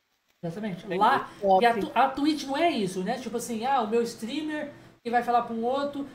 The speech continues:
Speaker 1: que vai chegar, tipo, va-, que conhece o Edu, vai encontrar uma pessoa que conhece o Edu. Não. Ali todo mundo vai mandar cascatas de Twitter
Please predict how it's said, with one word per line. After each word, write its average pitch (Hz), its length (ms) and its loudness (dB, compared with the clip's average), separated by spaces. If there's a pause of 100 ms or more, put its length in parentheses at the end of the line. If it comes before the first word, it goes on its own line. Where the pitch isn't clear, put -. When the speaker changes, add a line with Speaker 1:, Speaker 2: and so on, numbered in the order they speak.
Speaker 1:
que 233 120 -14
vai 233 180 4
chegar, 226 440 -4
tipo, 190 680 -2 (220)
va-, 220 300 -4
que 277 120 -6
conhece 285 480 -2
o 285 40 0
Edu, 233 220 -2
vai 240 140 2
encontrar 247 380 -2
uma 311 120 -2
pessoa 254 260 -6
que 254 60 -10
conhece 247 220 -4
o 233 40 -4
Edu. 214 80 -4
Não. 233 300 0 (380)
Ali 277 320 2 (120)
todo 403 340 4
mundo 370 560 0 (440)
vai 359 280 2 (1200)
mandar 320 340 2
cascatas 330 920 2
de 302 240 2
Twitter 330 800 4